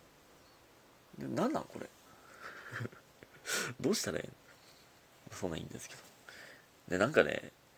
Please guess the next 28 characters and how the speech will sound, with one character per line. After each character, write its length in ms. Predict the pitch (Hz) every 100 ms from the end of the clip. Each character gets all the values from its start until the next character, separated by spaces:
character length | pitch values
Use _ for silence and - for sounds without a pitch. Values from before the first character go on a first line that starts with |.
| - -
最 320 | - - 208
近、 320 | 190 214 170 - - -
て 80 | -
か 80 |
さ 160 | - 233
っ 40 | -
き 120 | -
か、 160 | - - - - - - - - - -
た 80 | 190
ま 100 | 185
た 100 | 180
ま 40 |
Twitter 560 | - 117 117 - 131 131
で、 300 | 139 90 - - -
玉 260 | 226 220 196
木 80 | -
宏 360 | 110 101 -
が 40 | 76
写 200 | 76 -
っ 20 |
て 100 | -
た 80 | -
ん 20 |
で 120 | - -
す 100 | -
よ。 80 | 143 - - - - - - - - - - -
め 180 | 123
っ 80 | 233